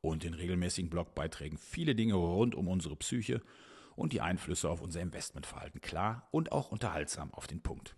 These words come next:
Daher ist das meine Leseempfehlung für diesen Sommer und die anstehende Urlaubszeit. Das war's mit der aktuellen Ausgabe vom Frankfurter Investmentblog.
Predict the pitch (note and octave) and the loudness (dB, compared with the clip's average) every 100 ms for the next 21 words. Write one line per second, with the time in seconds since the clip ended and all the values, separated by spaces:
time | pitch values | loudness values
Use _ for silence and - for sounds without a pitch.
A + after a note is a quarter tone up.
0 | - - - - - - B2 - - - | -16 -10 -6 -4 -4 0 0 -2 -8 -20
1 | - _ - E2+ D3+ D3 A2 G2+ F#2+ - | -20 _ -4 0 2 4 4 4 2 2
2 | E2+ E2 - A#1+ - G#2+ A#2+ B2+ E2+ D#2+ | 0 0 -2 -8 -4 0 2 2 4 2
3 | D#2+ F2 F#2 D#2+ E2 D#2+ - - D#2+ D#2 | 0 -2 -4 -4 -4 -6 -6 -10 -6 -4
4 | - - - - - G#2 - _ - D2 | -4 -4 -10 -8 -8 -8 -12 _ -2 0
5 | A#1 - - - - - _ _ _ - | 0 -4 -4 -6 -10 -18 _ _ _ -18
6 | - - - - - B2 - A2 G#2+ - | -16 -18 -20 -8 2 4 6 6 6 4
7 | E2 - D#2 - B2 - A#2 G#2 F#2+ F#2+ | 0 -2 -4 -2 -2 4 6 6 4 2
8 | - E2+ D#2+ - D2+ C#2 - D2+ E2 G#2+ | 2 2 2 -2 -4 -4 -4 -2 0 2
9 | C3+ - B2 A#2 A2 G#2+ G#2 - - E2+ | 0 2 2 2 2 0 0 -8 -4 -2
10 | D#2+ C2+ E2 - - C3+ C#3+ D3 E3 | -2 -2 -2 -2 0 0 2 0 -2